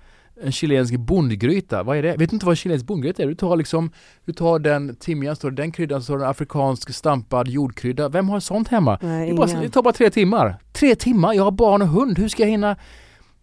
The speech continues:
Speaker 1: Alltså, det finns ingen möjlighet att göra de här lyxiga maträtterna på vardagen
Speaker 2: Men det
Speaker 1: i alla fall.
Speaker 2: måste, det måste vara en passion för
Speaker 1: Här
Speaker 2: att
Speaker 1: kommer
Speaker 2: man
Speaker 1: en,
Speaker 2: ska
Speaker 1: en, här
Speaker 2: ställa.
Speaker 1: kommer en fiskpinne. Den får du liksom, den får du bara ta liksom och suga varm liksom. Förlåt, det lät hemskt. <laughs>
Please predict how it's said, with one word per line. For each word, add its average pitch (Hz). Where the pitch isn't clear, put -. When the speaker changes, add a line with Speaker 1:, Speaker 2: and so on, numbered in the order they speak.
Speaker 1:
Alltså, 156
det 180
finns 180
ingen 202
möjlighet 190
att 175
göra 156
de 202
här 180
lyxiga 123
maträtterna 107
på 113
vardagen 110
Speaker 2:
Men -
det 226
Speaker 1:
i -
alla 233
fall. 98
Speaker 2:
måste, -
det 214
måste 214
vara 185
en 180
passion 165
för -
Speaker 1:
Här 196
Speaker 2:
att -
Speaker 1:
kommer 208
Speaker 2:
man 175
Speaker 1:
en, -
Speaker 2:
ska 180
Speaker 1:
en, 160
här 156
Speaker 2:
ställa. 196
Speaker 1:
kommer 180
en -
fiskpinne. 139
Den 160
får 170
du -
liksom, 131
den 151
får 165
du 139
bara 143
ta 143
liksom 127
och 127
suga 123
varm 123
liksom. -
Förlåt, 107
det 113
lät 107
hemskt. 104
<laughs> -